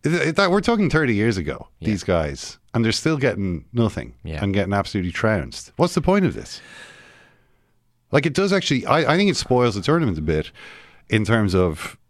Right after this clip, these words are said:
Speaker 1: y-, it means you have to take an extra week
Speaker 2: Yeah.
Speaker 1: to, to finish the g-, games. Like, Ireland
Speaker 2: Yeah.
Speaker 1: have this two, two week break in the middle, which kind of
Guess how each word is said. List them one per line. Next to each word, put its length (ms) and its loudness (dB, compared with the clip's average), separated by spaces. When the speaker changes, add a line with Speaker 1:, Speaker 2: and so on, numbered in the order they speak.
Speaker 1:
y-, 140 0
it 100 2
means 300 2
you 60 4
have 120 0
to 80 0
take 120 -2
an 60 2
extra 260 0
week 440 -4
Speaker 2:
Yeah. 140 2
Speaker 1:
to, 160 0
to 140 -2
finish 340 0
the 100 -2
g-, 240 -10
games. 240 2
Like, 100 2
Ireland 300 2
Speaker 2:
Yeah. 60 2
Speaker 1:
have 80 -2
this 280 -4
two, 340 0
two 240 2
week 220 0
break 300 2
in 60 -8
the 80 -2
middle, 200 2
which 180 -2
kind 220 0
of 360 -4